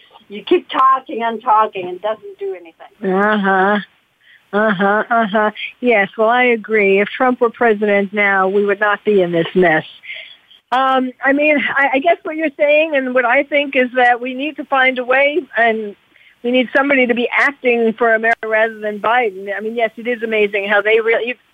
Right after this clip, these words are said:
Speaker 2: all the leaders realize that, um, Biden is cognitively impaired, but we need somehow to work this out so that Putin can save face and not be pushed into a corner.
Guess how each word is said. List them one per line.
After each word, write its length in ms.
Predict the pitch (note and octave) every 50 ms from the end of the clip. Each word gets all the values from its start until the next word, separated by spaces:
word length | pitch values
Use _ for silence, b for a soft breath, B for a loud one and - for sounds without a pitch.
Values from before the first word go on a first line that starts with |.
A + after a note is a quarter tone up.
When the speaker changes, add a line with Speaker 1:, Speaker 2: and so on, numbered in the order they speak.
| - G3+
Speaker 2:
all 280 | B3+ C4+ D4+ D#4 E4+ F#4
the 100 | C#4 B3+
leaders 400 | A#3+ A3 G#3+ G3 F#3+ F#3 F#3 E3
realize 460 | G3+ G3+ F#3+ F#3+ F3+ E3+ E3 E3 E3+ _ B B B B B B B B -
that, 320 | F#3+ G#3 G#3 G3+ G3+ F#3+ _ - -
um, 280 | G3 G3+ G3 F#3+ F#3+ F#3+
Biden 400 | G3+ G3 G3+ G3 F#3 F#3 F3+ F3+
is 80 | F3+
cognitively 760 | - - - A3 G#3 G3+ F#3+ F3+ F3+ F#3 F3 F3+ F#3 F3+ D#3+ E3+
impaired, 520 | G3 - - - G#3+ G3 F#3 F3+ E3+ E3 B B B B B -
but 100 | G#3+ G#3
we 160 | A3+ A#3 A#3+
need 240 | B3+ C4+ C#4+ C#4 - - -
somehow 540 | D4 C#4+ D4 D#4 C4+ B3+ C4+ B3+ A#3 A3 G#3+
to 80 | G#3+
work 260 | G#3 G#3+ A3+ A#3+ A#3 _ -
this 160 | A3+ A3 A3 - -
out 260 | A#3 A3+ A3 G3+ - _ -
so 80 | G#3+ G3
that 180 | F#3 - -
Putin 320 | - C#4 C#4 B3+ B3+ A#3 A3
can 180 | - A3 G#3 -
save 300 | - B3 B3 B3 A#3 G#3 _ -
face 320 | C#4+ C#4 A3 F3+ F#3 - _ _ _ b b b b b b b _ _
and 280 | - G#3+ G#3+ G#3 G#3 G#3
not 280 | G#3+ G#3+ G#3 - - F#3
be 140 | G#3 G3+
pushed 400 | F#3+ - - A3+ G3+ F#3+ - -
into 320 | E3 G3 G3 F#3 - G3 F#3
a 80 | F3+
corner. 480 | - - - F#3 E3+ E3 D3+ C#3 C#3+